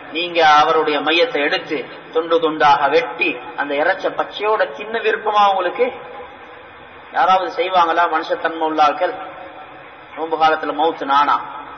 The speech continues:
எல்லாரும் சேர்ந்து யோசிக்கிறாங்க, கொண்டு போய் அடக்கிட்டு வந்தா சும்மா அநியாயம், இவ்வளவு பெரிய இறைச்சி. நோன்பு காலத்துல நிறைய இறைச்சி தேவை, அதனால ஃப்ரீசர்ல வெட்டி வெட்டி போட்டு வச்சுக்கொண்டு கொஞ்சம் கொஞ்சமா சாப்பிடுவோமே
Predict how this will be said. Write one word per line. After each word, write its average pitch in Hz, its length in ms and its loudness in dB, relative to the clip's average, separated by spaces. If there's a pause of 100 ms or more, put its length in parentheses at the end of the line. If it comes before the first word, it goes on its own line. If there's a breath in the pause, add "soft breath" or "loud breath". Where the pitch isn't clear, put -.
(300)
எல்லாரும் 156 320 2
சேர்ந்து 156 280 -4
யோசிக்கிறாங்க, 143 480 -2
கொண்டு 143 200 -6
போய் 147 200 -2
அடக்கிட்டு 147 600 -4
வந்தா 147 280 -2
சும்மா 143 220 -4
அநியாயம், 143 440 2
இவ்வளவு 143 260 -4
பெரிய 143 260 -4
இறைச்சி. 151 340 -4 (1200)
நோன்பு 147 220 -8
காலத்துல 143 300 2
நிறைய 151 400 0
இறைச்சி 156 240 -2
தேவை, 147 320 0 (380)
அதனால 151 340 0
ஃப்ரீசர்ல 151 520 -2
வெட்டி 143 240 -6
வெட்டி 147 200 -6
போட்டு 151 260 -4
வச்சுக்கொண்டு 147 460 -4
கொஞ்சம் 147 220 -8
கொஞ்சமா 151 340 -2
சாப்பிடுவோமே 151 720 0